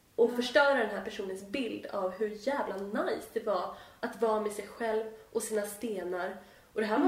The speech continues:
Speaker 2: Mm.
Speaker 1: en person som var väldigt glad av sig. Eller liksom
Speaker 2: Mm.
Speaker 1: så här, inte så här skratta jättemycket, men var så här trygg och liksom gick omkring där och var så här, ja.
Speaker 2: Mm.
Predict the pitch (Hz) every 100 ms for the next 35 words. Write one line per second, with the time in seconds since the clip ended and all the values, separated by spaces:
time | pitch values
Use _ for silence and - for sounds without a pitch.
0 | 220 196 202 196 190 190 190 180 196 185
1 | 185 190 - 302 370 - - - - 254
2 | 277 254 247 233 233 226 214 - - -
3 | _ _ _ _ _ _ _ _ _ _
4 | - _ _ _ _ - 302 285 330 254
5 | 208 - - - - - 269 - - 370
6 | - - - 247 254 254 - - - 233
7 | - - _ _ _ - - 302 359 -
8 | - - 233 254 254 262 254 247 233 226
9 | 220 214 - - - - 311 392 - -
10 | - - 262 285 302